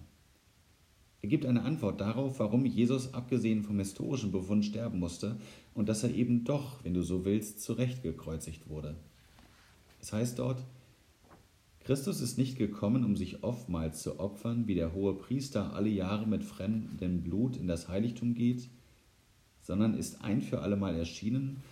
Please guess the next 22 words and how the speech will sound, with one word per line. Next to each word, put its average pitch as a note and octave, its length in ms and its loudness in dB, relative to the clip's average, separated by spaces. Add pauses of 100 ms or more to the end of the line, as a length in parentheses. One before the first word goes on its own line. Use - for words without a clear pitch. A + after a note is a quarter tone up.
(260)
um G#2 140 6
durch G#2 140 4
sein G2 220 0
eigenes B2 440 2
Opfer A2 260 -4
die G#2+ 140 2
Sünde F#2 340 0
aufzuheben. E2 720 -6 (2250)
Schon C#3 180 0
zur B2+ 140 2
Zeit C#3 200 2
des B2 140 0
Alten A#2+ 280 0
Testaments F#2+ 720 2
war G2+ 80 -2
den F#2 180 2
Menschen A2 400 2
bewusst, G#2 400 0
dass A#2 120 -4
sie A#2 100 0
Fehler F#2 360 -2
machen. D#2 420 -8